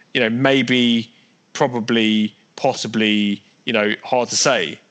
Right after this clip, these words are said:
You know what I mean? Like, there's a lot that, that, you know, a-, and why not be open about that? Why not just be, you know, why not say, you know, it's, it's hard to say,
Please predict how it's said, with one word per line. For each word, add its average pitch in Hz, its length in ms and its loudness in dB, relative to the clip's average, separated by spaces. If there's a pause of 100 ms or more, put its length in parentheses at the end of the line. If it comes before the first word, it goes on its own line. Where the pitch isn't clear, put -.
You 135 100 -2
know 139 60 2
what 147 80 2
I - 20 0
mean? 120 400 0
Like, 110 300 -4 (240)
there's 123 160 -2
a 127 60 -4
lot 143 260 -2
that, 131 180 -4
that, 131 160 0
you 135 100 -6
know, 110 220 -2 (720)
a-, - 220 -6
and 143 260 -4
why 170 180 2
not 175 180 -4
be 139 140 0
open 147 340 -2
about 92 280 -6
that? 87 180 -8
Why 123 200 -4
not 131 160 -8
just - 260 -6
be, 117 300 -4 (200)
you 135 80 -10
know, 110 120 -4
why 117 180 -2
not 110 140 -6
say, 117 200 -2
you 110 260 -4
know, 98 260 -4
it's, - 240 -12
it's 131 200 -10
hard 113 240 -4
to 104 80 -8
say, - 400 -4